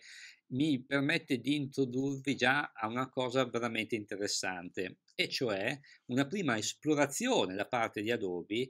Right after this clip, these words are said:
nella possibilità di introdurre delle tecnologie, eh, diciamo in modus operandi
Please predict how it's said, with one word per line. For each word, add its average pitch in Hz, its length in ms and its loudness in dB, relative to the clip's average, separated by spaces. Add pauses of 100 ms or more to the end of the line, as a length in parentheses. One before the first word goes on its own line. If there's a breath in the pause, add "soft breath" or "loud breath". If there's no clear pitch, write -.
(320 loud breath)
nella 147 200 2
possibilità 190 440 2
di 151 120 0
introdurre 123 560 2
delle 117 200 0
tecnologie, 117 1120 -2
eh, 110 220 0
diciamo 120 320 -2
in 110 100 -2
modus 120 300 -2
operandi 101 720 -2